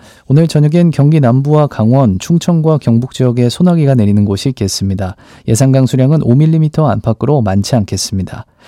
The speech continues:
내일은 전국에 가끔 구름이 많겠고 제주도는 새벽부터 오후까지 비가 내리겠습니다.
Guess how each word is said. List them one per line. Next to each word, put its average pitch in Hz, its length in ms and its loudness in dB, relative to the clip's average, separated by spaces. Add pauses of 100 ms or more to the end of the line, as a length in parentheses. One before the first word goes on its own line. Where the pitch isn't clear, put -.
(200)
내일은 131 340 2
전국에 135 380 0
가끔 127 280 -2
구름이 127 320 2
많겠고 107 800 -2
제주도는 120 480 0
새벽부터 170 560 -2
오후까지 113 600 -2
비가 117 240 0
내리겠습니다. 95 720 -6